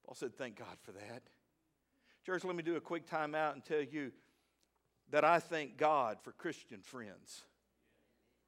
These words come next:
I truly do. I thank God for Christian. I thank God every day for you.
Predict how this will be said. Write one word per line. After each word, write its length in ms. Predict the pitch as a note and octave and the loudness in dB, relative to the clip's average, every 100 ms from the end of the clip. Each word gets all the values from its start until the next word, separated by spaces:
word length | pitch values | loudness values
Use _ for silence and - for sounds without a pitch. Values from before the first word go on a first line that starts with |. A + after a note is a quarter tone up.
| _ _ _ _ - | _ _ _ _ 0
I 80 | F#3 | 2
truly 400 | - G3+ D#3 D3 | 4 2 2 0
do. 160 | D3+ C#3+ | 2 2
I 80 | |
thank 400 | C3 - F#3 D#3 | 2 -2 -8 -2
God 260 | D3 D#3 D3 | 2 2 2
for 100 | B2+ | -6
Christian. 340 | - D#3+ C3+ - - - | -10 -10 -10 -16 -20 4
I 140 | G3 | 4
thank 280 | - G#3 D#3+ | 6 2 2
God 240 | E3+ F3 E3 | 6 8 6
every 240 | D3 C3+ | 0 0
day 200 | D#3+ F3+ | 2 2
for 180 | - C3 | 0 -6
you. 340 | D3+ D#3+ A2 | -2 0 0